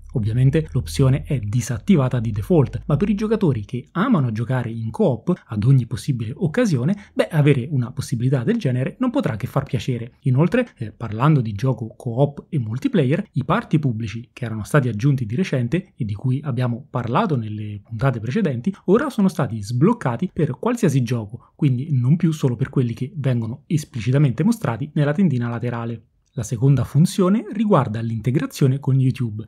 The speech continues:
Finalmente, se il gioco lo supporta, sarà possibile avviare uno stream diretto su YouTube a quattro K,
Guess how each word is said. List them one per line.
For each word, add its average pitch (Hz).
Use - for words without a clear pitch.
Finalmente, 160
se -
il 110
gioco 107
lo 117
supporta, 185
sarà 269
possibile 131
avviare 123
uno 123
stream 185
diretto 123
su -
YouTube 160
a 135
quattro 123
K, 147